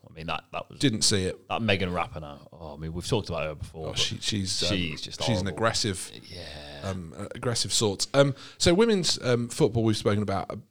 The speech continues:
Speaker 2: lots of times needs to change, needs reform,
Speaker 1: Mm-hmm.
Speaker 2: um, and they just need to deal with the fact they're not as big as men, so they shouldn't be in the same size goals as men. That's my thoughts.
Speaker 1: Mm-hmm.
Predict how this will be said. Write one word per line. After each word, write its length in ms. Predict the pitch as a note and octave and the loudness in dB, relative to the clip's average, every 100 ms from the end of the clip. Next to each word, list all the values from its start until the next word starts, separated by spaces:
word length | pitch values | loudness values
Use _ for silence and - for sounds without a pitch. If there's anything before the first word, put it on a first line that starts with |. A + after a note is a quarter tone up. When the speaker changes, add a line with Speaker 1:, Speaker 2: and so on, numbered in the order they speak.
| _ - | _ 0
Speaker 2:
lots 300 | B2 - A2+ | 2 2 2
of 40 | |
times 340 | - G#2 G2+ A#2 | 4 4 2 2
needs 260 | C#3 A#2+ | 4 4
to 80 | - | 0
change, 380 | - G2+ G2+ C#3 | 0 2 2 2
needs 180 | C#3+ B2 | 2 2
reform, 540 | A#2 - G#2+ G2 G2 - _ F#2 | -2 2 2 2 -2 -8 _ -6
Speaker 1:
Mm-hmm. 160 | F2 | 0
Speaker 2:
um, 280 | G2+ G2 G2 - | 2 4 0 0
and 180 | G#2 A2 | 2 4
they 60 | C3 | 4
just 160 | - | 4
need 120 | E3+ - | 4 2
to 60 | |
deal 140 | C#3 B2+ | 4 4
with 80 | G2 | 4
the 40 | |
fact 140 | - | 2
they're 80 | G#2 | 4
not 200 | G#2+ A2+ G#2 | 4 4 2
as 60 | |
big 200 | - G#2 | 4 4
as 100 | G2+ | 4
men, 240 | A2+ F#2+ G2+ | 0 -2 -2
so 140 | A#2+ | -2
they 60 | G#2 | 0
shouldn't 360 | - B2+ A2 | 2 2 0
be 120 | A2+ G2+ | 0 0
in 60 | |
the 40 | G#2 | 0
same 280 | C3+ G#2+ G2 | 0 0 0
size 300 | G2+ G2+ - | 0 0 -2
goals 440 | - A2 F#2+ - - | 2 2 2 -4 0
as 140 | G2+ | 0
men. 200 | G2+ F2 - | 0 -6 0
That's 220 | C#3 B2 C3 | 2 4 6
my 120 | G#2+ | 4
thoughts. 280 | G2+ E2+ - | 4 -2 -6
Speaker 1:
Mm-hmm. 500 | - - - - | -12 -14 -14 -10